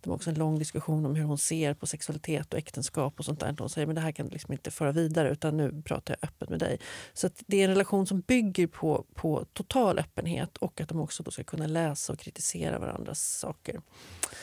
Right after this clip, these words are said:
Eh, så att de, de är, är ju i den meningen arbetskamrater och skickar liksom texter till varandra.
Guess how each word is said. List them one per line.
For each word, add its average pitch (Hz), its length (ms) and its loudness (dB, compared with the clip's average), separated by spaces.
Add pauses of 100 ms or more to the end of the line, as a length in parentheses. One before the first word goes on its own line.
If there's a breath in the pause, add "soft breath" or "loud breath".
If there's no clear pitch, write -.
(220 loud breath)
Eh, 170 280 2
så 170 120 2
att - 60 -2
de, - 300 0
de 175 400 4
är, 165 340 2
är 190 180 2
ju 165 380 0
i - 120 -2
den 175 160 2
meningen 170 280 0
arbetskamrater 175 720 -2
och 175 60 -4
skickar - 440 -4
liksom - 260 -8
texter - 280 -8
till - 100 -10
varandra. - 320 -4